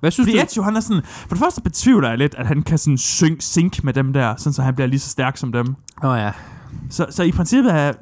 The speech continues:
Speaker 2: Desmond, han er, han har skillniveauet af Altair, Ezio og Connor til sidst.
Speaker 1: Ja, han er, han er i familie med dem.
Speaker 2: Jamen, er det ikke sådan noget med, at han synker op med dem, så han kan de samme skills?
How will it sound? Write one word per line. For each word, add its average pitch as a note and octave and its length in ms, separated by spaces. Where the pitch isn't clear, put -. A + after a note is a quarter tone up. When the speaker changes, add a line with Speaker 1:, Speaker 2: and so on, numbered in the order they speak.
Speaker 2:
Desmond, D#3+ 380
han C#3 160
er, B2 300
han D3+ 160
har E3+ 100
skillniveauet D#3 600
af A#2 240
Altair, C#3 640
Ezio D#3 340
og C#3+ 260
Connor D3+ 340
til C3+ 180
sidst. C3+ 360
Speaker 1:
Ja, C3 100
han C3+ 100
er, C3+ 180
han C3 120
er C3 40
i - 20
familie C3+ 380
med G#2 160
dem. G#2+ 140
Speaker 2:
Jamen, D#3 140
er - 20
det G#3+ 40
ikke F#3+ 80
sådan F#3+ 40
noget F3 80
med, D#3+ 60
at C#3 40
han D3 80
synker C#3+ 320
op D#3 200
med C#3 100
dem, A2 120
så - 140
han C#3+ 140
kan D#3 180
de C#3 80
samme C#3 220
skills? C#3 480